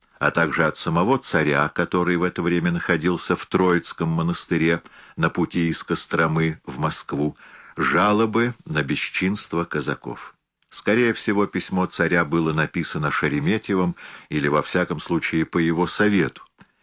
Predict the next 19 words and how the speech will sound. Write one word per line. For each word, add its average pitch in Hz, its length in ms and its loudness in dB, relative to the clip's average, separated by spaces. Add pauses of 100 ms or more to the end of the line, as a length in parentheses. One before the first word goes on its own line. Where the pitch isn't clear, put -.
(160)
Царь 143 280 0
потребовал 127 680 2
принять 95 480 0
против 76 420 -4
грабежей 73 560 0
строгие 76 580 -2
меры. 73 420 -2 (460)
Он 80 180 0
особо 120 440 2
подчеркивал 98 840 0 (220)
бессмысленную 92 1300 -2
жестокость - 1040 -4 (160)
казаков. - 680 -6 (760)
Послание 90 540 0
царя 85 480 0
от 73 240 -2
двадцать 76 500 -2
девятого 71 520 0
апреля - 500 0